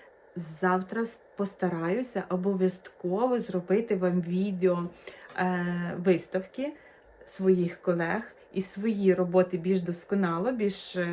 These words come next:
м, покажу і покажу роботи моєї донечки. На виставці буде і моя донечка, е, зі своїми прикрасами. Тому до...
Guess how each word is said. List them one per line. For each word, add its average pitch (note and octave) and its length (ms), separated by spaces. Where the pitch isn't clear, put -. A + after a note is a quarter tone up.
м, F3+ 420
покажу G3 420
і B3 340
покажу G3 420
роботи G3+ 380
моєї F#3+ 240
донечки. E3 460
На G3 120
виставці F#3 480
буде E3+ 340
і F#3+ 100
моя E3+ 280
донечка, D#3+ 640
е, F#3+ 440
зі G#3 140
своїми F#3+ 600
прикрасами. E3+ 1120
Тому A3+ 600
до... A#3+ 680